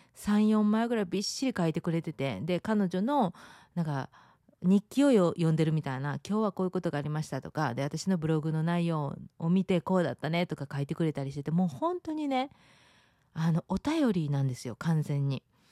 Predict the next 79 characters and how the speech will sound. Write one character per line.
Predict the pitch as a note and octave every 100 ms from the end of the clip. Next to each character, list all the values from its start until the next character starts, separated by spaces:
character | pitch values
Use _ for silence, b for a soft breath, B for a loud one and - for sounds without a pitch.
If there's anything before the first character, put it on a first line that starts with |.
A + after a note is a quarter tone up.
| b b -
だ | F#3+
か | E3+
ら | E3
内 | E3+ A3 A#3+
容 | A3+
が | G3+
す | -
ご | E3 G3+
く | -
濃 | G#3 G3+
い | D#3
の | B2
で、 | D#3 D3
ゆ |
っ | F3+
く | - E4
り | G#3+
と | D#3
ホ | A3+
ッ |
と | - E3+
し |
た | -
時 | D3+ C#3+ C#3
に |
読 | D3 D3
ん |
だ | D3
方 | D#3+ E3
が | - F#3 F3
い | F#3
い |
よ | F#3+
な | C#3 C3+
と | -
か | -
思 | C#3 D3+
い | D3+
な |
が | C#3+
ら、 | D3+
で | F#3
も | F3 F3+ B B B
仕 | -
事 | A#3+ B3
行 | A#3
く | A#3
前 | A#3
に | E3+
ち | A3+
ょ |
っ |
と | - C#3
バ | F#3+
タ | F#3
バ | A#2
タ | -
し | A#2+
て | E3
る | D#3
け | C3
ど、 | C#3+ -
今 | F3+ G#3+
読 | C#3
ん | C3
ど |
こ | - D#3+
う |
と | -
思 | A#2
っ | -
て | - C3 -
読 | - F#3
ん | A#3
だ | B3+
ん |
で | -
す | -
よ。 | -